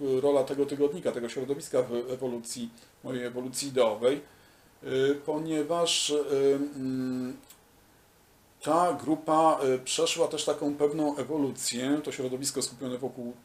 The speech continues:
tej redakcji, przeszła taką ewolucję w kierunku, mm, mm, antyliberalnym, jeżeli chodzi o kwestie ekonomiczne. Znaczy, zaczę-, zaczęliśmy tam analizować pewne, y, procesy, które miały miejsce w Polsce w latach dziewięćdziesiątych i doszliśmy do wniosku, że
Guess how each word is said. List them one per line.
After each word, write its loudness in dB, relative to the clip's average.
tej -4
redakcji, 0
przeszła 0
taką -2
ewolucję -2
w -10
kierunku, 0
mm, -2
mm, -10
antyliberalnym, 4
jeżeli 0
chodzi 0
o -4
kwestie 0
ekonomiczne. 0
Znaczy, -8
zaczę-, -4
zaczęliśmy -6
tam -4
analizować -2
pewne, -6
y, 0
procesy, 0
które -4
miały 2
miejsce -2
w -14
Polsce 0
w -6
latach 2
dziewięćdziesiątych -6
i -10
doszliśmy -6
do 2
wniosku, 0
że 0